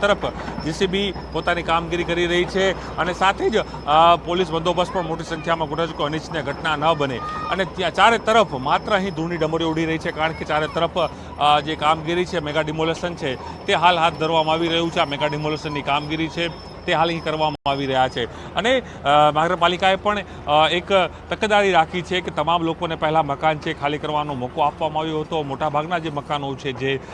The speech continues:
કાચા પાકા મકાનો હતા, અ, તેઓ પહેલાં પહેલેથી જ ખાલી કરી આપ્યા હતા અને ત્યારબાદ હવે આ જે આ ડિમોલિશન છે,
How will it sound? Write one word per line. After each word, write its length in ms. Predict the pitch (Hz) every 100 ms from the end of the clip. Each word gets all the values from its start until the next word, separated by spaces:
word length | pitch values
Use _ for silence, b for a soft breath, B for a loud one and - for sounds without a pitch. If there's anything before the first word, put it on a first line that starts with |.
| B -
કાચા 220 | 143 143
પાકા 260 | 147 156
મકાનો 420 | 139 135 156 165 139
હતા, 280 | 135 135 120 B -
અ, 80 | 143
તેઓ 300 | 165 170 165
પહેલાં 260 | 156 147
પહેલેથી 300 | 135 143 175
જ 100 | 160 -
ખાલી 200 | 135 151
કરી 260 | 139 139 156
આપ્યા 320 | 147 170 160
હતા 180 | 165 180
અને 100 | 170
ત્યારબાદ 440 | 156 147 165 185
હવે 320 | 143 156 165
આ 80 | 143
જે 140 | 135
આ 80 | 147
ડિમોલિશન 580 | 135 139 143 139 147 139
છે, 260 | 139 151